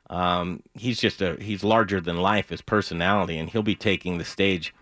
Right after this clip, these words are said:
in the summer dinner series in week six. Uh, week seven, it's Kyle Mendenhall, which I'm looking forward to Kyle. He's one of the nicest guys that you can come across. And then, uh, rounding it off in week eight will be a surprise chef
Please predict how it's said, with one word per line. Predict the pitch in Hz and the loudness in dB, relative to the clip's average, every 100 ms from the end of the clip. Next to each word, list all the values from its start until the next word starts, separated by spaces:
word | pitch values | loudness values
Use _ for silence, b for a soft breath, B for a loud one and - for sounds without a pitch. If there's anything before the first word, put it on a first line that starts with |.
| b b b | b b b
in | 92 90 | -2 0
the | - | 2
summer | 120 113 90 | 2 2 2
dinner | 101 101 | 2 0
series | 90 101 92 85 | 0 0 0 -2
in | 85 87 | -4 -2
week | 110 98 | -2 -2
six. | - - 127 - - - b b b b - | -6 2 2 2 -10 -20 b b b b -4
Uh, | 85 | 0
week | 123 - | 0 0
seven, | - 131 123 107 | 0 2 2 0
it's | 90 - | -2 -8
Kyle | - 127 120 101 | -2 2 4 2
Mendenhall, | 92 95 120 151 98 95 87 76 87 | 0 2 2 2 0 -2 -2 -4 -8
which | 76 95 98 | -8 -6 -2
I'm | 98 | -2
looking | 104 98 87 | -2 -4 -6
forward | - 107 92 82 | 0 2 2 0
to | 90 78 - - | -4 -4 -8 0
Kyle. | 110 104 85 87 | 4 4 2 -4
He's | 85 | -4
one | 98 98 | -2 0
of | |
the | 82 | 0
nicest | 80 95 92 87 - | 0 -2 -2 -6 0
guys | 95 90 - | 2 2 -4
that | - | -10
you | 78 | -8
can | 82 | -4
come | - 104 | 0 2
across. | 85 - 73 - | 2 0 -2 -2
And | 85 87 | -2 0
then, | 85 - B B B - | -2 -4 B B B -12
uh, | - 65 57 | -4 -4 0
rounding | 104 113 113 101 92 | 4 6 6 4 4
it | 90 | 4
off | 104 98 - | 6 4 0
in | 90 | -6
week | 92 104 - | -2 -2 4
eight | 117 107 - b b b b b | 4 4 0 b b b b b
will | 92 | -2
be | 87 98 | 2 2
a | |
surprise | - 113 151 143 123 | 0 0 4 4 2
chef | - 82 - - | 0 -4 -6 -16